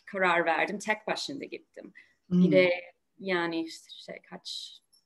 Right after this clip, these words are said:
Speaker 1: altı sene falan orada oturdum. Sonra benim eş, yani şey biz evlendik orada.
Speaker 2: Hı.
Speaker 1: Sonra biz ayrıldık. Ben hala Türkiye'yi <laughs> seviyordum ama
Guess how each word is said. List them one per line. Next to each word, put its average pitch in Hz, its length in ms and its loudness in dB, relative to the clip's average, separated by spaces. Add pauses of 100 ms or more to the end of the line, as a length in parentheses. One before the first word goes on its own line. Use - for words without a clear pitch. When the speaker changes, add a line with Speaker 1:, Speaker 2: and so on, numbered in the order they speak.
(760)
Speaker 1:
altı 190 280 -2
sene 220 280 -4
falan 170 360 -2
orada 165 300 -2
oturdum. 160 520 -6
Sonra 208 360 0
benim 196 280 0
eş, - 500 0 (220)
yani 151 460 -2 (120)
şey 151 220 -2
biz 160 140 0
evlendik 165 640 4
orada. 156 480 2 (380)
Speaker 2:
Hı. 190 60 -2
Speaker 1:
Sonra 226 300 10
biz 311 180 8
ayrıldık. 185 560 8 (360)
Ben 220 120 6
hala 240 340 8
Türkiye'yi 233 420 6
<laughs> - 0 -
seviyordum 214 760 8
ama 233 220 4